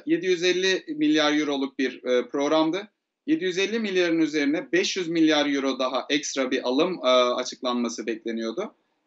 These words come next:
E, beklentilerin üzerinde altı yüz milyar euroluk bir açıklan-, e,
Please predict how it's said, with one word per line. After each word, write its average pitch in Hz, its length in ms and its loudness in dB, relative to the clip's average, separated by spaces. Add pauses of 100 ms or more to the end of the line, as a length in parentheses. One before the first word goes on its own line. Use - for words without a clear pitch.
(140)
E, 147 140 0
beklentilerin 185 840 2
üzerinde 151 540 2
altı 139 280 -2
yüz 202 100 -6
milyar 160 320 2
euroluk 131 460 -4
bir 135 200 -4
açıklan-, 131 520 -4
e, 123 100 0